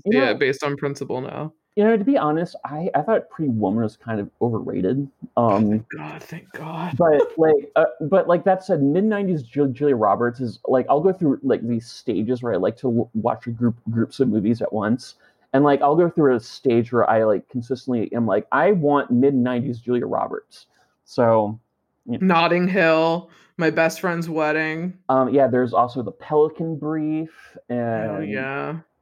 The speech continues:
Speaker 2: That's not a
Speaker 1: um,
Speaker 2: Grisham book?
Speaker 1: Yeah, I think so.
Speaker 2: Pelican Brief, yeah. The, the Pel-, Pelican Brief. Like The
Speaker 1: Uh-huh.
Speaker 2: Rainmaker.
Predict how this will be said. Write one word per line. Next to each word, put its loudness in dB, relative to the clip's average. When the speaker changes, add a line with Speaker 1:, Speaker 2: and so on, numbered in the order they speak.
Speaker 2:
That's 4
not 2
a 4
Speaker 1:
um, 0
Speaker 2:
Grisham 0
book? -2
Speaker 1:
Yeah, 4
I 0
think -6
so. 0
Speaker 2:
Pelican 0
Brief, -6
yeah. -6
The, 2
the -2
Pel-, -6
Pelican -2
Brief. -8
Like 2
The 4
Speaker 1:
Uh-huh. 4
Speaker 2:
Rainmaker. 0